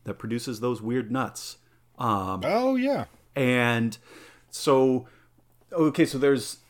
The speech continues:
Speaker 1: Ohio Stadium, this giant sports complex, and then there's, like, some practice fields and stuff, and that's where Skull Session happens, is on the practice field. Well, kind of be-, between those, we have Buckeye Grove. So we have our own, like, kind of little mini forest
Speaker 2: Oh,
Speaker 1: of,
Speaker 2: shit.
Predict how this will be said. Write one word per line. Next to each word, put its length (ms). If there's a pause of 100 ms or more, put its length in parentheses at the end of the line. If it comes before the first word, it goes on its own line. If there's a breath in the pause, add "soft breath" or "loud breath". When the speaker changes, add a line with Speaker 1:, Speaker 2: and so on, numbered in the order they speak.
(180)
Speaker 1:
Ohio 400
Stadium, 580
this 140
giant 580 (300)
sports 360
complex, 760 (460 soft breath)
and 160
then 380
there's, 420
like, 140
some 140
practice 440
fields 360
and 120
stuff, 260
and 140
that's 200
where 120
Skull 300
Session 340
happens, 440
is 120
on 80
the 60
practice 400
field. 320 (400 soft breath)
Well, 100
kind 220
of 100
be-, 180
between 540
those, 420
we 220
have 460 (100)
Buckeye 500
Grove. 680 (100)
So 180
we 80
have 180
our 100
own, 200
like, 160
kind 180
of 160
little 160
mini 240
forest 500
Speaker 2:
Oh, 140
Speaker 1:
of, 60
Speaker 2:
shit. 320